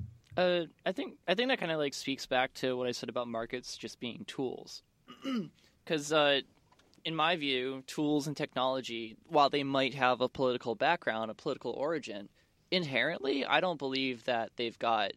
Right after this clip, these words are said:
like, I don't, I don't think inherently zoning is a political device. It can be used to political ends and be political leverage, but in and of itself, the concept of zoning doesn't really say one way or the other what's good or bad. It's a tool for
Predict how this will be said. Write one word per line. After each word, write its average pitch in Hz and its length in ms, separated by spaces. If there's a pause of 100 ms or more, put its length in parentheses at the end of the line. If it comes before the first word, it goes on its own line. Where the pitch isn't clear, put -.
(200)
like, 110 360 (440)
I 147 40
don't, 160 160
I 151 40
don't 160 80
think 170 180
inherently 123 520
zoning 113 640
is 113 160
a 113 60
political 113 440
device. - 540 (300)
It 147 120
can 170 140
be 143 80
used 143 720
to - 100
political 127 400
ends 156 540 (360)
and 131 300
be 131 440
political 123 400
leverage, 160 540 (360)
but 160 160
in 196 60
and 214 140
of 185 120
itself, 156 360
the - 80
concept 139 400
of 113 100
zoning 131 340
doesn't 143 220
really 160 180
say 131 480
one 120 260
way 127 160
or 120 100
the 117 100
other 117 280
what's 110 300
good 107 160
or 107 80
bad. 101 380
It's 113 200
a 110 40
tool 135 480
for - 440